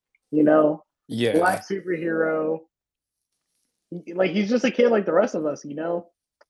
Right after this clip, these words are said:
Speaker 1: Uh,
Speaker 2: Yeah.
Speaker 1: I mean, hello. Yeah, like, it, it's the
Speaker 2: E-,
Speaker 1: fact that,
Speaker 2: except,
Speaker 1: like
Speaker 2: except without the superpowers.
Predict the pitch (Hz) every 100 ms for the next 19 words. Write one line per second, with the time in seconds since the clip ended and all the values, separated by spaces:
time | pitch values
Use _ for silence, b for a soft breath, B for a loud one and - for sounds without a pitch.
0 | _ - 123 113 92 123 120 120 135 135
1 | _ _ _ _ _ - 165 175 175 185
2 | 202 196 196 - _ _ _ _ _ -
3 | 147 151 170 165 180 165 175 165 185 143
4 | 175 247 135 107 101 - 87 87 _